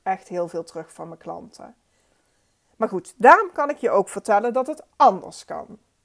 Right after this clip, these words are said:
Ik ben namelijk zelf een oudste dochter. Mijn moeder is een oudste dochter.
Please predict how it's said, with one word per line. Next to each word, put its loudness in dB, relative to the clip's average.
Ik -6
ben 0
namelijk -6
zelf -8
een -8
oudste -6
dochter. -10
Mijn -6
moeder -2
is -8
een -12
oudste -8
dochter. -12